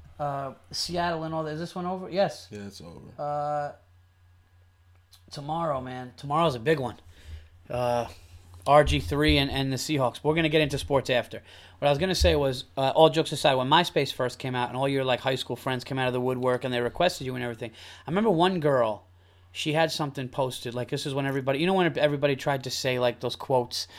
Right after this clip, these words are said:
Speaker 2: Yeah.
Speaker 1: Or everybody tried to put something out there that
Speaker 2: Put
Speaker 1: they
Speaker 2: rap
Speaker 1: thought was,
Speaker 2: lyrics up.
Speaker 1: they, or they just tried to, like, put something that they thought was so fucking, like, profound.
Speaker 2: Yeah,
Speaker 1: You know?
Speaker 2: yeah.
Speaker 1: And, but one girl, she said something, and she was, she, she said, um,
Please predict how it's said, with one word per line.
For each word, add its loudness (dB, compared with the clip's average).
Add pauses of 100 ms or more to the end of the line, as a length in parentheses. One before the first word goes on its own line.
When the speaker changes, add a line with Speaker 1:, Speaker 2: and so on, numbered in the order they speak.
Speaker 2:
Yeah. 8
Speaker 1:
Or 12
everybody 8
tried 6
to -4
put 0
something 0
out 2
there 4
that 4
Speaker 2:
Put 2
Speaker 1:
they 2
Speaker 2:
rap 10
Speaker 1:
thought 10
was, 6
Speaker 2:
lyrics 0
up. 2
Speaker 1:
they, 8
or 10
they 10
just 4
tried 4
to, 4
like, 4
put 6
something 2
that 4
they 2
thought 2
was 0
so 4
fucking, 2
like, -2
profound. 4
Speaker 2:
Yeah, 8
Speaker 1:
You 0
know? 4
Speaker 2:
yeah. -6 (400)
Speaker 1:
And, 0
but 4
one 4
girl, 6
she -8
said 0
something, -6
and -6
she -6
was, -4
she, -8
she -6
said, -6
um, -10